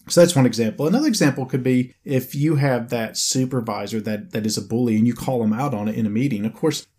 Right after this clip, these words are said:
whenever we call someone out on things like that, we, we always are professional. Going back to some of my earlier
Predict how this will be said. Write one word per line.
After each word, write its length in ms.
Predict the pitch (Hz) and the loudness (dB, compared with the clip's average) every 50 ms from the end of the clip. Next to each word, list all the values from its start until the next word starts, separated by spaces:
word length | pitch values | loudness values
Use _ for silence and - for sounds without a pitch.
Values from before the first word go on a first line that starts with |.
| _ _ | _ _
whenever 380 | - 156 139 139 151 170 180 175 | -8 -4 0 2 6 6 6 6
we 80 | 170 | 6
call 280 | 151 - - - 139 131 | 2 0 0 2 2 2
someone 340 | 127 - 143 131 123 117 113 | 2 2 0 2 2 2 2
out 160 | 110 110 110 | 0 0 0
on 80 | 107 107 | -2 -2
things 200 | 113 110 107 110 | -2 -2 -2 -2
like 180 | 107 104 - | -4 -4 -4
that, 200 | - 110 110 123 | -4 -4 -4 -2
we, 140 | 127 120 123 | -2 -2 -4
we 240 | 123 - 127 123 127 | -4 -2 2 4 4
always 320 | 120 120 117 113 110 110 | 6 6 6 4 2 0
are 80 | 107 92 | -2 -4
professional. 680 | - 101 - - 104 - - - 113 - - - - - - 143 | -6 -12 -12 -12 -10 -10 -8 -8 -8 -8 -8 -10 -10 -10 -6 0
Going 260 | 131 131 131 123 120 | 4 6 6 6 6
back 240 | 120 120 110 - - | 4 2 0 0 -4
to 280 | - - 123 117 113 | -2 0 2 2 2
some 200 | 113 113 - 123 | 2 0 0 2
of 40 | 123 117 | 2 2
my 120 | 110 110 - | 2 0 0
earlier 520 | 120 117 113 113 117 110 110 107 107 104 | 0 2 2 4 4 4 4 2 0 -2